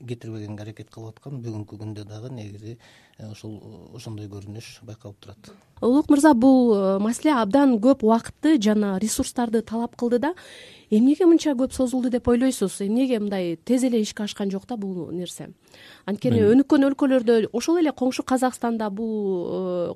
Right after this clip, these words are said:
Speaker 2: коопсуз шаар деген нерсе ал тургай Өзбекстанда деле жакшы деңгээлде иштеп жатпайбы, Тажикстанда?
Speaker 3: Ооба. Эми бул жерде бир эле маселе бар. Бул жерде баягы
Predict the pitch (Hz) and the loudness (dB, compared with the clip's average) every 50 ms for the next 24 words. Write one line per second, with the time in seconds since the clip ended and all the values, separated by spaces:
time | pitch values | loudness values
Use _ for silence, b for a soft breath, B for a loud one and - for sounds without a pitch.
0 | 185 _ - 233 233 226 - - - 233 226 220 220 B B B B B B B | -12 _ -6 -6 -6 -6 -6 -8 -4 -4 -4 -4 -6 B B B B B B B
1 | B - 220 208 208 208 208 208 - 220 196 - - - - - 196 208 214 - | B -8 -6 -4 -2 -2 -4 -4 -2 -4 -4 -4 -6 -10 -10 -6 -6 -6 -4 -4
2 | 220 214 220 208 196 202 208 190 196 233 226 - - 226 226 226 214 214 202 196 | -4 -2 0 0 2 0 0 0 -2 -4 -4 -2 -6 -4 -4 -4 -4 -4 -4 -4
3 | 175 196 196 - - 202 233 226 214 220 208 196 196 196 - - 233 - 233 226 | -4 -4 -6 -4 -4 -2 -2 -2 -2 -2 -2 -2 -4 -4 -4 -6 -6 -6 -6 -6
4 | - - 240 214 185 175 - - - - - - - 196 190 190 180 180 185 _ | -2 -2 -2 -2 -2 -4 -8 -12 -14 -12 -14 -10 -8 -6 -6 -6 -6 -8 -12 _
5 | - - 110 107 104 - B B B B B B B B B 151 143 123 107 120 | -8 -6 -4 -4 -4 -6 B B B B B B B B B 8 8 8 8 8
6 | 131 127 120 131 123 113 117 120 117 113 110 101 98 113 120 123 120 120 117 117 | 6 8 8 8 6 8 8 8 10 10 8 6 4 2 2 2 4 4 4 4
7 | 117 113 - - 135 151 180 202 185 123 101 101 98 95 101 98 92 98 98 90 | 2 0 -4 -4 -2 0 0 0 -2 -2 -2 -2 2 4 4 4 6 6 4 6
8 | 98 95 95 92 90 92 92 90 90 90 85 | 6 4 4 4 2 -2 -2 -2 -2 -4 -6